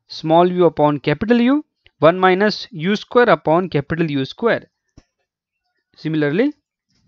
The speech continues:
replace the value of small u upon capital U by y upon delta.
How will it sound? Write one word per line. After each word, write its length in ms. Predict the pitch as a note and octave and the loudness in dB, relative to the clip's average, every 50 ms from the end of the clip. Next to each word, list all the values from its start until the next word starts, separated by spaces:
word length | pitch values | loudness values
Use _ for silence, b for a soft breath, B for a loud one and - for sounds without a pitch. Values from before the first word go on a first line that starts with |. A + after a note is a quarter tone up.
| _ _ _ _ _ _ _ _ _ _ _ _ - | _ _ _ _ _ _ _ _ _ _ _ _ -10
replace 400 | C3+ C#3+ C3+ - D#3+ F3 F3+ D3+ | -10 -10 -6 -4 -2 -2 -2 -2
the 120 | C#3 D3 | -2 -2
value 260 | C#3+ C#3 C3 C3 C#3 C#3+ | -2 -2 -2 -2 -2 -4
of 140 | C#3+ - | -4 -6
small 320 | - - D#3 D3+ D#3 E3 F3 | -8 -10 -6 -4 -2 -2 0
u 100 | F3 E3+ | 0 -2
upon 300 | D3 - - D#3 F#3 G3+ | -2 -4 -6 -8 -8 -8
capital 400 | F3 - C3 B2 C3+ D3 F3+ G3 | -8 -8 -8 -8 -10 -10 -8 -6
U 200 | G#3+ A#3 F#3 C3 - _ _ _ _ _ _ _ _ | -4 -4 -6 -6 -10 _ _ _ _ _ _ _ _
by 240 | - C#3+ E3 A3+ D4+ b b b b b b b _ | -2 -2 -2 -2 -4 b b b b b b b _
y 240 | - C3 C#3+ D#3+ F#3+ | -2 0 2 2 2
upon 420 | - D#3 C#3+ - - C#3 D3 F3+ | 0 -4 -6 -4 -4 -4 -2 0
delta. 400 | G3 B3 B3 A#3 - E3 - - | 2 2 2 2 0 -4 -6 -6